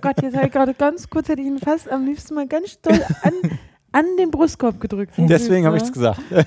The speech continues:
Speaker 1: Ah, ist so süß. Nee,
Speaker 2: Das
Speaker 1: also
Speaker 2: ist so
Speaker 1: ich,
Speaker 2: eine App, da
Speaker 1: ich
Speaker 2: kann
Speaker 1: finde,
Speaker 2: man
Speaker 1: also ich finde Sport
Speaker 3: Okay.
Speaker 1: super wichtig.
Speaker 2: Offizielle Dating-App, aber
Speaker 1: Und
Speaker 2: ich glaub, das wird auch anders verwendet. Ja,
Speaker 1: das
Speaker 2: Entschuldigung.
Speaker 1: müssen wir eigentlich alle machen, weil wenn,
Speaker 2: Ja.
Speaker 1: wenn wir, also wenn wir Interesse daran haben, älter als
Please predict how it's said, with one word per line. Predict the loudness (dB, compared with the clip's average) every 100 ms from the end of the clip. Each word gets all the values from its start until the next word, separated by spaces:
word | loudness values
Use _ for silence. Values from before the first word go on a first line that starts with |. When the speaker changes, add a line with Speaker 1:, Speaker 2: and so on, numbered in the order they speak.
| 0
Speaker 1:
Ah, | -2 2
ist | 2 4
so | 2 2
süß. | 2 0 -2 -6 -8 -8 -4 -4 -6 -20 _ -2
Nee, | 2
Speaker 2:
Das | 4
Speaker 1:
also | 2 2
Speaker 2:
ist |
so | 2
Speaker 1:
ich, |
Speaker 2:
eine | 2
App, | 0 -2 -8 _
da | -6 -4 -2
Speaker 1:
ich | 0
Speaker 2:
kann | 2
Speaker 1:
finde, | 2 2 2
Speaker 2:
man | 0
Speaker 1:
also | -2
ich | -4
finde | -2 0 0 0
Sport | 0 4 4
Speaker 3:
Okay. | 4
Speaker 1:
super | 2 2 2
wichtig. | 0 -6 -10 -10 -10
Speaker 2:
Offizielle | -12 -8 -6 -6
Dating-App, | -4 -6 -6 -8 -12 -12
aber | -8 -4
Speaker 1:
Und | 0 0 -2
Speaker 2:
ich |
glaub, | -6
das | -10 -12
wird | -10
auch | -8
anders | -8
verwendet. | -6 -2 0
Ja, |
Speaker 1:
das | 0
Speaker 2:
Entschuldigung. | 0 2 2
Speaker 1:
müssen | 2 0 -2
wir |
eigentlich | 0 -2 0
alle | 2 2
machen, | 0 -2 -4 0
weil | 2 4
wenn, | 4
Speaker 2:
Ja. | 6
Speaker 1:
wenn | 4 2
wir, | 0
also | -2 2
wenn | 4 6
wir | 4
Interesse | 2 0 0 2
daran | 2 0
haben, | -2
älter | 0 0 0
als | -2 -8